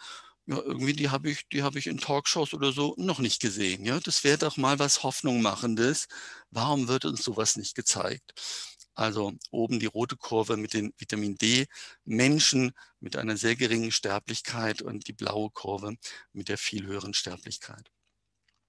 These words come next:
Ja, so viel zum Vitamin D. Kommen wir zum Vitamin C. Ja, Vitamin C ist doch unser Erkältungsvitamin. Bringt das denn nicht vielleicht was bei covid? Könnte sein. Hier mal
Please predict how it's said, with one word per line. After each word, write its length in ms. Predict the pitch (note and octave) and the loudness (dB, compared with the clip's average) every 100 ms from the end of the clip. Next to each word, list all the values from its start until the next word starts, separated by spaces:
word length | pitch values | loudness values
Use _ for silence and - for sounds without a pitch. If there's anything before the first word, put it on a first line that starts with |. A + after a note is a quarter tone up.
| _ _ _ _ - - - - - - - | _ _ _ _ -8 -6 -6 -12 -14 -20 0
Ja, 160 | D3+ | 2
so 100 | D3+ | 4
viel 240 | G3+ G#3 F#3+ | 4 2 2
zum 400 | - D#3+ D#3 - | 4 4 4 0
Vitamin 400 | C3+ C#3+ B2+ B2 | -2 2 4 6
D. 180 | C3 A3 | 6 6
Kommen 200 | - F3 | 4 2
wir 60 | E3 | 4
zum 220 | D#3+ D3+ | 2 2
Vitamin 400 | D3+ D#3 D3+ D#3 | 4 6 6 6
C. 460 | - B3 G#3+ B2+ - | 6 6 6 6 4
Ja, 400 | D3+ C#3+ D3 B2+ | 0 4 4 4
Vitamin 320 | D3+ C#3+ C#3 | 4 4 6
C 180 | E3+ E3+ | 6 6
ist 220 | B2+ - | 6 0
doch 100 | D3 | 0
unser 420 | - E3 D#3 D3 | 0 4 4 4
Erkältungsvitamin. 1040 | D#3 - F#3 D#3+ C3+ - B2 A2+ G#2+ F#2+ - | 2 6 6 6 4 2 2 2 2 0 2
Bringt 260 | C#3+ C#3+ | 2 4
das 220 | D#3 - | 2 4
denn 160 | - C#3 | 6 6
nicht 140 | B2 | 6
vielleicht 360 | - G#2+ A2 - | 4 2 2 2
was 260 | G#2+ - - - - - - _ | 2 2 0 -6 -12 -14 -18 _
bei 360 | A2+ A2 A#2 A#2+ | 2 4 4 0
covid? 440 | - G#2 C#3 - - _ - - - - - _ _ _ _ _ - | -4 4 4 4 -4 _ -14 -14 -14 -18 -20 _ _ _ _ _ -8
Könnte 300 | - F#2+ A#2+ | -6 -2 4
sein. 460 | F3+ E3+ A#2+ F#2 - - _ - - _ _ _ _ _ _ _ _ _ _ _ _ _ | 6 6 6 0 -10 -20 _ -4 -4 _ _ _ _ _ _ _ _ _ _ _ _ _
Hier 160 | B2+ D#3 | 4 6
mal 220 | F3 | 6